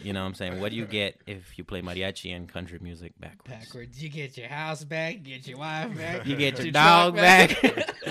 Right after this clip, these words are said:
Speaker 1: <laughs> Get everything back. Uh, now let's just go subtly in the country.
Speaker 2: Oh,
Speaker 1: Anyways, no, I'm
Speaker 2: man.
Speaker 1: kidding.
Speaker 2: Yeah. Well, we're getting the, near the end of our episode here, but
Speaker 1: Any other questions?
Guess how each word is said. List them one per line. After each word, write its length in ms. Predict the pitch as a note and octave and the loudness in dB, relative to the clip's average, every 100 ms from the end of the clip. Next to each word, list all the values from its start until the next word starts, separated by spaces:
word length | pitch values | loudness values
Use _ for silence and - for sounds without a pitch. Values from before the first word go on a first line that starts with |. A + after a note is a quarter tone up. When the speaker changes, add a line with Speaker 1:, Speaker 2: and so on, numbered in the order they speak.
| - | -6
Speaker 1:
<laughs> 280 | C4+ G#3+ - | -8 -10 0
Get 220 | F#3 F3 | 4 8
everything 880 | A3+ B3+ G3 - G3 F#3 F3 E3+ E3+ | 12 12 10 6 8 8 8 8 10
back. 320 | G3+ G3+ - _ - - - A#2 A2+ - | 10 10 6 _ -20 -20 -18 -14 -12 -10
Uh, 240 | - - | -10 -6
now 220 | B2+ C3+ C3 | -2 0 0
let's 120 | A#2+ | -2
just 160 | B2 | -4
go 200 | A#2 A#2+ | 0 0
subtly 480 | G#2+ - C#3 B2 A#2 | 0 0 0 0 -4
in 60 | G#2 | -4
the 80 | F#2+ | -8
country. 460 | G#2 F#2+ F#2 F2 - | -10 -12 -12 -16 -6
Speaker 2:
Oh, 60 | E3 | -2
Speaker 1:
Anyways, 680 | D#3 D3 A2 G2+ G2 F#2+ | 0 0 0 0 0 -4
no, 80 | A#2+ | -10
I'm 60 | B2+ | -10
Speaker 2:
man. 200 | B2+ A#2+ G#2 | -10 -12 -16
Speaker 1:
kidding. 120 | E2 F2 - - C3 | -18 -20 -20 -20 -20
Speaker 2:
Yeah. 420 | B2+ A#2+ A2+ A#2 - - | -16 -14 -14 -18 -18 -12
Well, 260 | E3+ E3+ | -10 -10
we're 80 | F3 | -12
getting 300 | G3+ A3 G3 | -12 -12 -12
the, 180 | E3 E3 D3+ | -10 -10 -12
near 240 | D3 D#3 D3 | -12 -10 -10
the 140 | D3 | -10
end 120 | D3 | -12
of 80 | C3+ | -12
our 100 | C3+ | -12
episode 440 | B2+ C3 B2+ B2+ C3 | -12 -12 -12 -12 -10
here, 200 | D3+ C#3+ | -12 -10
but 280 | B2 B2 _ _ _ _ _ _ | -12 -12 _ _ _ _ _ _
Speaker 1:
Any 140 | F#2+ F#2 | -14 -12
other 80 | F2+ | -12
questions? 540 | - F2+ - F2+ F2+ | -14 -16 -14 -18 -18